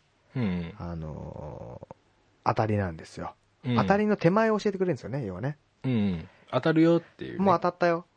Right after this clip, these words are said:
Speaker 1: うん。
Speaker 2: でも自分で揃えなさい。
Speaker 1: はいはいはい。
Speaker 2: もう自分で、で押せば揃えますよ」って言うんだけど、
Speaker 1: うん。
Speaker 2: その目押しっていうのがあって、
Speaker 1: うんうんうん。
Speaker 2: ちゃんと見れないと揃えられないんですよ。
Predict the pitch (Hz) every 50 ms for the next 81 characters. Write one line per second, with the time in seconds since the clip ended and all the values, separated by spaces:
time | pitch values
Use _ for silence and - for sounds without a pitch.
0 | _ _ _ - 131 127 - 185 202 202 165 135 143 143 147 151 143 139 - 147
1 | 147 147 147 143 139 151 156 160 165 165 _ _ _ _ - - 120 101 87 87
2 | 90 - - - - 185 170 156 165 165 170 170 170 170 165 - - - 143 151
3 | 165 147 139 131 - 156 139 139 139 123 - 135 135 139 139 139 139 127 - 107
4 | 113 110 110 - _ _ - 120 107 104 117 117 107 98 82 113 110 107 123 117
5 | 117 123 143 196 240 254 262 - - 269 254 240 - - - 226 226 220 220 220
6 | 214 214 208 208 208 208 196 143 101 98 92 90 - _ - - 95 87 82 -
7 | - 127 123 120 113 104 101 104 95 90 71 175 185 185 170 - 247 254 254 -
8 | 240 208 208 220 254 233 165 107 - - - 147 170 190 196 202 180 131 92 80
9 | 73 73 69 - - 58 - -